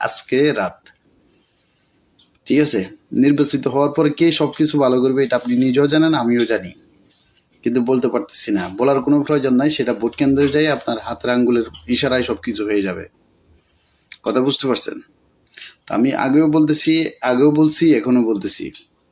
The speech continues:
দুই তারেক রহমানের, দুই রহমানের কাছে দুই রহমান, ঠিক আছে? শফিকুর রহমান এবং তারেক রহমান, দুইজনের মধ্যে একজন নির্বাচিত হবে। তবে আমাদের ভাগ্যের ব্যাপার সবচেয়ে এটাই যে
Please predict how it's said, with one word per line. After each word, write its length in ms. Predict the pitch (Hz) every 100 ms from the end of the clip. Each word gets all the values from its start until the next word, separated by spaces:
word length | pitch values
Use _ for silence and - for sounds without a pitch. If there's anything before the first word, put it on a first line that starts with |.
| _ _ _ _ _ _ _ _ -
দুই 140 | 135 147
তারেক 280 | 147 139 139
রহমানের, 360 | 135 147 156 147 139
দুই 140 | 135 147
রহমানের 440 | 131 143 160 160
কাছে 240 | 151 151 143 143
দুই 180 | 135 147
রহমান, 360 | 131 123 127 101 101
ঠিক 160 | 127
আছে? 220 | 131 - 90 - _ _ _ _
শফিকুর 400 | - 113 139 151 156
রহমান 260 | 156 175 151
এবং 200 | 131 156 151
তারেক 240 | 135 123
রহমান, 240 | 123 120 113
দুইজনের 380 | 123 135 139 139
মধ্যে 160 | 143 143
একজন 200 | 135 131
নির্বাচিত 420 | 131 123 113 110 113
হবে। 260 | 107 101 95 - - - - _
তবে 180 | - 120
আমাদের 260 | 131 151 156
ভাগ্যের 320 | 131 127 156
ব্যাপার 260 | 151 151 151
সবচেয়ে 380 | 147 123 151
এটাই 220 | 139 135 135
যে 140 | 127